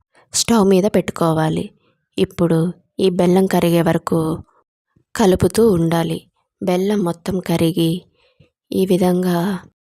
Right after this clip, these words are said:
బబుల్స్ లాగా వస్తున్నప్పుడు స్టవ్ ఆఫ్ చేసుకుంటే సరిపోతుంది.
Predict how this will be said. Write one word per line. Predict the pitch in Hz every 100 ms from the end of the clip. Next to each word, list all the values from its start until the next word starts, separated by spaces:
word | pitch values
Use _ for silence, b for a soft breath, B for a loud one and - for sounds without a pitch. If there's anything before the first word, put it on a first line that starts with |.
| _ b b b -
బబుల్స్ | 202 196 196 190 190
లాగా | 175 170
వస్తున్నప్పుడు | 170 165 - 170 170 165 202 285 175 175 b b -
స్టవ్ | - 185 180
ఆఫ్ | 180 175 -
చేసుకుంటే | 165 - 165 165
సరిపోతుంది. | 240 214 214 - 160 160 160 156